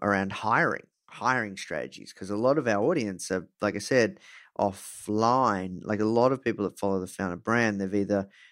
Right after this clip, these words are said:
just launched something or they've just found product market fit and they're trying to grow. And, you know,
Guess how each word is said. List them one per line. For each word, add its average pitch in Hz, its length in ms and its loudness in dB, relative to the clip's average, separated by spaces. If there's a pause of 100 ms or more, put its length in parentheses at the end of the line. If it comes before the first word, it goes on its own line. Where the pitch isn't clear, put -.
(180)
just 110 340 0
launched 104 320 0
something 101 360 -2
or 87 80 -8
they've 90 140 -8
just - 220 -6
found 95 260 0
product - 320 -2
market 98 320 -2
fit - 260 0
and - 80 -16
they're 98 80 -2
trying 104 300 0
to 85 60 -6
grow. 101 340 0 (680)
And, 101 560 0 (520)
you 113 60 2
know, 98 120 -2